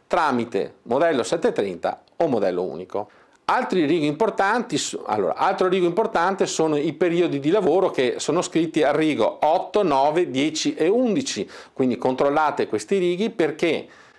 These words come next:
qualora ci siano periodi discordanti o periodi voi,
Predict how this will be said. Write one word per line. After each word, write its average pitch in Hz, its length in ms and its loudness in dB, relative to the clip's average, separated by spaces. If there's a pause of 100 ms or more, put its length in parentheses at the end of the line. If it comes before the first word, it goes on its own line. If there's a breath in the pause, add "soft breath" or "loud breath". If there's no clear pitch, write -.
(240 loud breath)
qualora 170 460 2
ci 175 140 -6
siano 156 520 0
periodi 151 460 2
discordanti 143 840 0
o 107 80 0
periodi 165 440 0
voi, 131 340 0